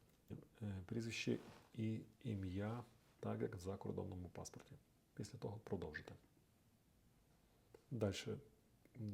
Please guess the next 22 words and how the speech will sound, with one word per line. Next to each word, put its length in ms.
вам 220
швидше 260
всього 260
буде 220
такий 220
ж 60
самий 220
екран 280
і 160
попросить 520
продовжити 460
заявку. 380
Вибираєте 460
«Продовжити 480
заявку». 400
І 60
в 60
нас 160
крок 300
восьмий — 380
це 360
є 240